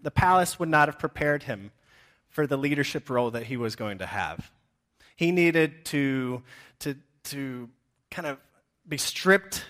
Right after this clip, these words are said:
of everything so that God could work on him deep in his soul. And that is why we know the name of David today. We also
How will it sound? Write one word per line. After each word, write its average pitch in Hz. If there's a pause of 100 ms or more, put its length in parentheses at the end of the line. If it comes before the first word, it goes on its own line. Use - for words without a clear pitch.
of 147
everything 165
so 165
that 127
God 139
could 123
work 147
on 120
him 107
deep 147
in 135
his 113
soul. 90 (520)
And 131
that 170
is 170
why 135
we 135
know 123
the 120
name 107
of 98
David 101 (200)
today. 98 (720)
We 180
also 170